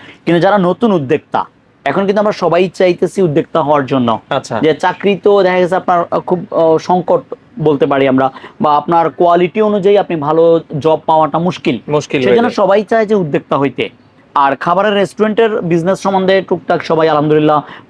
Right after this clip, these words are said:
Speaker 1: ভালো আইডিয়াই আছে। আপনি
Speaker 2: আচ্ছা।
Speaker 1: দেখবেন এখন ইয়াং জেনারেশন কিন্তু ফুডের ব্যবসা করতেছে।
Speaker 2: করতেছে।
Speaker 1: অ্যাভেলেবল। তো এই জন্যই আপনি যখন একটা ক্যাপাচিনো, ল্যাটে বা এসপ্রেসো কফি মেকার আপনার থাকবে, আপনি কিন্তু এই সেলটা আপনি করতে পারবেন। তো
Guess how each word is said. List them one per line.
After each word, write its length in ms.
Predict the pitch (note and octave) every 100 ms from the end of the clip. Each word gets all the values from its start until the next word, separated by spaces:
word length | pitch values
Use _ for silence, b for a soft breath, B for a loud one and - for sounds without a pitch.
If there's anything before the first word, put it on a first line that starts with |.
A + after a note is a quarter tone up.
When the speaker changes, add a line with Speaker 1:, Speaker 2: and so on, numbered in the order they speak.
| C3+
Speaker 1:
ভালো 240 | B2 D3+
আইডিয়াই 400 | D#3 D3 C#3+ C3+
আছে। 260 | A#2+ - G#2+
আপনি 100 | G2 _ _ _
Speaker 2:
আচ্ছা। 140 | A#2 D#3
Speaker 1:
দেখবেন 200 | E3+ F#3
এখন 320 | F3 F3+ F3+ -
ইয়াং 240 | E3+ F3
জেনারেশন 360 | F3+ F3 D3+ E3+
কিন্তু 340 | D#3 E3+ E3 - D3 C#3
ফুডের 220 | D#3 D3+
ব্যবসা 240 | C#3+ - B2
করতেছে। 400 | A#2 - A2 G#2+
Speaker 2:
করতেছে। 500 | - - B2+ A#2+ G#2 - -
Speaker 1:
অ্যাভেলেবল। 380 | E3 C#3 A#2 A2 b _
তো 60 | -
এই 160 | - A3
জন্যই 300 | B3+ F#3+ F3+
আপনি 280 | E3+ -
যখন 180 | F#3+ A3
একটা 220 | A3 A3+
ক্যাপাচিনো, 600 | - F3+ E3 F3 - F#3
ল্যাটে 560 | F3+ D#3 C3+ - E3+ E3
বা 260 | D3 C#3+ C#3+
এসপ্রেসো 540 | C#3+ - F3 D#3+ F3+ -
কফি 220 | E3 F3+
মেকার 280 | F3 - E3
আপনার 420 | - D#3 D3+ C#3 -
থাকবে, 440 | C#3 C3+ C3 D3+ B B -
আপনি 180 | D3+ D#3+
কিন্তু 160 | D#3+ F3
এই 140 | E3+ D#3+
সেলটা 340 | F3+ D3+ E3
আপনি 140 | D3+
করতে 280 | C#3 G3 -
পারবেন। 340 | C#3+ B2 A2+ G#2 _ _ - -
তো 140 | -